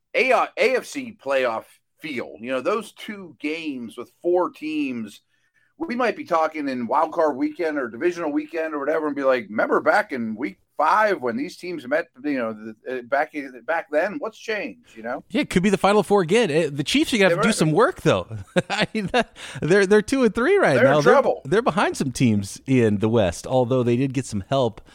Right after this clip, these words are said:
Speaker 2: aside from the Chargers there that have a commanding four and one record. Um, but you're right, a lot of kick, a lot,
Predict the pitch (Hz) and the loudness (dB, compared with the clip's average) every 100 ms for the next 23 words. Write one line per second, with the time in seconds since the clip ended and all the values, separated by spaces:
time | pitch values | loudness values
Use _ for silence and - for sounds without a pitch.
0 | - - - 127 117 - 120 104 92 90 | -16 -10 -2 2 2 2 2 2 0 -4
1 | - 135 151 101 90 92 95 92 90 90 | -2 0 0 0 -2 0 0 0 0 -2
2 | 104 85 101 98 101 90 - 104 90 87 | -2 -4 -6 -4 -4 -6 -8 -6 -4 -4
3 | 87 92 123 - 90 - - - 104 101 | -4 -2 -4 -4 -6 -8 -20 -4 -2 0
4 | 131 185 202 214 185 185 - 190 - 170 | 0 0 2 2 2 0 -2 -4 -2 -2
5 | 170 160 | -2 -2